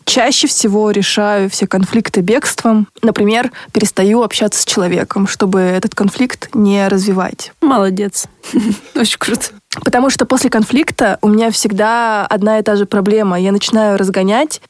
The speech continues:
Speaker 1: где я была не права, почему этот конфликт произошел, что я сделала не так.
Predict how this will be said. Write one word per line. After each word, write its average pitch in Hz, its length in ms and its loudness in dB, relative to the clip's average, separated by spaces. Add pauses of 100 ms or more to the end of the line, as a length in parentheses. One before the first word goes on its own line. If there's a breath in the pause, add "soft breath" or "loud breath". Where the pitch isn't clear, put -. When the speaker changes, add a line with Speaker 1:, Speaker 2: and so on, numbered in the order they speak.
Speaker 1:
где 233 400 2
я 220 140 2
была 202 240 0
не 202 100 2
права, 185 420 -2
почему 220 520 0
этот 202 220 -2
конфликт - 580 -2
произошел, 240 720 0 (100)
что - 340 0
я 202 100 2
сделала 196 500 2
не 180 180 0
так. 320 540 -2